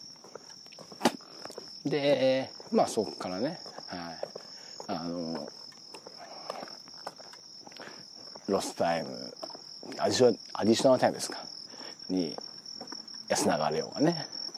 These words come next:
あの、非常にこれは、まあ、僕なんかはもう本当に、あの、小心者なんで、もうなんでコーナーのフラッグの方に行って時間稼がないのと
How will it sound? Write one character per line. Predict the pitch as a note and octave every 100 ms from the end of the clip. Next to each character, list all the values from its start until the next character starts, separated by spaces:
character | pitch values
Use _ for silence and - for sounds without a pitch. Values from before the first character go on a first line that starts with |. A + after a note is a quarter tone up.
| - -
あ | - -
の、 | - - - -
非 | F#2+
常 | G2 A2+ A#2+
に | A2+
こ | A2 G#2+
れ |
は、 | G#2+ G#2+ G#2 - - - - -
ま | A2+
あ、 |
僕 | A2 -
な | C#3+ D3+
ん | C#3
か | -
は | E2+ E2
も | E2
う |
本 | D#2 F#2 F#2
当 | F#2
に、 | F2+ F#2 F#2+ G2 - - -
あ | D#2+ D#2
の、 | E2+ D#2+ D#2 D#2 C2+ - - - - - - - - - - - - -
小 | G#2+ G2+
心 | G#2+ G#2+
者 | G#2 G#2
な | G2+
ん | F2
で、 | F2+ D2+ - G2+
も | A#2 G#2
う |
な | B2+ G#3+
ん |
で | C3+
コ | - C3 B2
ー |
ナ | F#2
ー | C2+ C#2+
の | C#2 - - - - -
フ | -
ラ | B2
ッ | -
グ | -
の |
方 | - -
に | D2 - - - - - - - F#2
行 |
っ | -
て | G#2+
時 | F#2 -
間 | G#2+
稼 | G2 G#2 C3+
が | D3+
な | G2+
い |
の | D2+
と | -